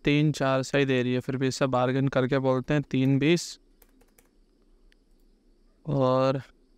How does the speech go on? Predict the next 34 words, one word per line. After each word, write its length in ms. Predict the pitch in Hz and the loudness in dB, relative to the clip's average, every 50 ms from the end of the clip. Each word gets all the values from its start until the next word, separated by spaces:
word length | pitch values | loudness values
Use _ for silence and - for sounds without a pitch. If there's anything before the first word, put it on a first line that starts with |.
| _ _ _ _ _ _ - | _ _ _ _ _ _ 0
मान 300 | 156 135 131 135 139 143 | 2 2 2 2 2 2
जाएगी। 380 | 143 147 156 160 170 170 160 147 - _ - _ - - - - | 2 2 2 0 0 -2 -6 -8 -12 _ -20 _ -20 -20 -6 -2
चलो 400 | - 139 135 127 123 123 120 117 | 2 2 4 4 4 2 0 0
भाई 180 | 120 117 117 | 0 -2 -2
ले 240 | 120 117 120 120 117 | 0 0 0 0 2
गए 120 | 117 117 | 0 0
आराम 360 | 117 113 113 113 113 117 113 120 | 0 0 -2 -2 -2 -2 -4 -6
से। 140 | - - _ _ _ _ _ _ _ _ _ _ _ _ _ _ _ _ _ _ _ _ _ - | -8 -12 _ _ _ _ _ _ _ _ _ _ _ _ _ _ _ _ _ _ _ _ _ -4
अब 100 | 147 139 | -2 0
मुझे 360 | 139 147 143 151 156 156 151 | 0 0 2 2 4 4 2
इस 140 | 151 - - | 2 0 -2
कार 280 | - 165 160 165 170 | -2 0 0 0 0
का 100 | 170 170 | -2 -4
कुछ 200 | 165 - 170 - | -4 -6 -10 -6
करना 380 | - - 127 117 120 117 117 120 | -2 0 0 0 0 0 -2 -2
है 80 | 127 - _ _ _ _ _ _ _ _ _ - - _ _ _ _ _ _ _ _ _ _ _ _ _ _ _ _ _ _ _ - | -6 -8 _ _ _ _ _ _ _ _ _ -20 -20 _ _ _ _ _ _ _ _ _ _ _ _ _ _ _ _ _ _ _ -4
जो 100 | 147 135 | -2 0
मैं 120 | 135 135 | 2 2
अभी 140 | 131 127 131 | 2 4 4
उठा 300 | 135 135 127 - 135 131 | 4 2 2 2 0 -2
के 100 | 123 127 | 0 0
ला, 180 | 127 123 127 - - | 0 -2 -2 -2 0
नहीं 260 | 139 135 135 131 127 127 | 2 2 2 2 2 2
अभी 200 | 127 127 131 139 | 2 2 2 2
उठा 260 | 135 - - 131 131 | 0 0 0 0 -2
के 140 | - - 135 | 0 -2 -4
तो 140 | - 139 | -2 -2
मैं 100 | 135 135 | 0 0
ये 60 | 127 127 | 2 2
वा-, 160 | 123 123 120 | 2 0 0
ये 120 | 123 127 | 0 0
वाली 260 | 123 123 123 123 131 | 0 0 2 0 0
लाया 180 | 123 123 117 120 | -2 -2 -2 -4
हूँ। 120 | 131 147 | -4 -8